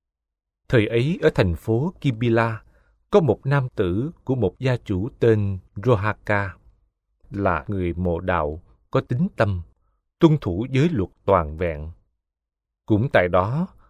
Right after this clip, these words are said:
trong một gia đình cùng hoàn cảnh tương tự, có một thiếu nữ mộ đạo tín thành, được đặt tên Bada, Cát Tường,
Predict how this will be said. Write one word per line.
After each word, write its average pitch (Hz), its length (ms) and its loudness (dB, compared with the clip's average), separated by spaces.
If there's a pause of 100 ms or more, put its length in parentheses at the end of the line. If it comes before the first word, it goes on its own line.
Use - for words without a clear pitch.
(300)
trong 165 160 4
một 110 180 0
gia 151 140 0
đình 90 280 -2
cùng 95 320 0
hoàn 90 240 -4
cảnh 92 340 -4
tương 117 220 0
tự, 78 340 -2 (460)
có 190 120 4
một 143 240 0
thiếu 160 200 0
nữ 101 280 -2
mộ 87 260 -2
đạo 82 380 -2 (140)
tín 160 280 2
thành, 71 320 -4 (520)
được 107 200 -2
đặt 104 180 -2 (100)
tên 107 340 0 (520)
Bada, 107 640 -2 (500)
Cát - 340 0
Tường, 73 280 -2